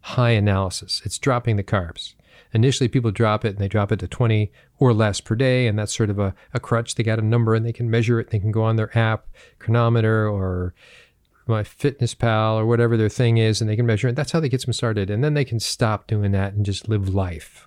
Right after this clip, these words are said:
okay? But what they did is they dropped their carbs, and they did it slowly, so they allowed themselves to adapt,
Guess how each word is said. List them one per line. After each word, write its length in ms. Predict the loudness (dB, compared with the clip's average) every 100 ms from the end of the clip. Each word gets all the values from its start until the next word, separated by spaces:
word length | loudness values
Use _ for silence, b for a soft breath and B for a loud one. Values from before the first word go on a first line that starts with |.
| -6
okay? 380 | -4 -4 -6 -10 B B B
But 100 | -2
what 220 | 0 0 0
they 120 | 0
did 320 | 2 4 4
is 140 | 2
they 100 | 0
dropped 320 | 0 0 -2 -2
their 100 | -2
carbs, 360 | -2 -2 2
and 100 | 2
they 100 | 4
did 160 | 2 0
it 80 | -4
slowly, 520 | -2 0 2 2 0
so 120 | 0
they 80 | 0
allowed 540 | 0 0 0 0 0 b b 0
themselves 640 | 2 2 0 0 -2 -6
to 240 | -2 -2 0
adapt, 800 | 0 0 0 0 -4 -12 -16 -16